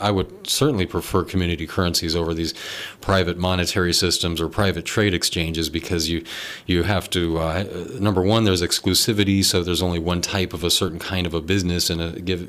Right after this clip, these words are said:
uh, in a certain area. Uh, then the, uh, these exchanges have to report to the I R S, so it's basically based on the Federal Reserve System. They have to, uh, report, uh, through their ten ninety-nine forms to the I R S and, and record all the transactions, and they also get a cut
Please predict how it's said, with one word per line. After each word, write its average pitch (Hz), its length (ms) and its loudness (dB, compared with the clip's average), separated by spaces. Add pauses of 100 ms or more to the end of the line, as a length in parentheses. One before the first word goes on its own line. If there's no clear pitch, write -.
uh, 85 260 -4
in 90 120 0
a 85 40 -2
certain 78 280 -2
area. 95 440 0 (520)
Uh, 85 320 0
then 87 240 0
the, 85 240 -2
uh, 82 300 -2
these 85 280 -2
exchanges 95 560 2
have 92 240 0
to - 100 -6
report 85 400 0
to 107 120 0
the 87 160 2
I 78 160 0
R 82 140 0
S, 101 160 2
so 90 120 2
it's 80 120 -4
basically 80 420 -2
based 95 480 0
on 80 120 0
the 78 60 -6
Federal 80 320 -2
Reserve 82 360 -2
System. 82 420 -2 (480)
They 90 100 2
have 87 160 0
to, 80 220 0
uh, 78 60 0
report, 82 460 -2
uh, 78 200 -2
through 78 220 -2
their 78 120 -4
ten - 160 -4
ninety-nine 80 460 -2
forms 78 400 -2
to 90 100 -4
the 80 140 0
I 80 160 0
R 80 120 -2
S 80 200 0
and, 78 220 -8 (680)
and 104 120 0
record 92 380 2
all 87 120 2
the 82 60 -4
transactions, 87 680 0
and 87 160 0
they 87 80 0
also 90 260 0
get 82 140 0
a 82 60 -2
cut 139 300 0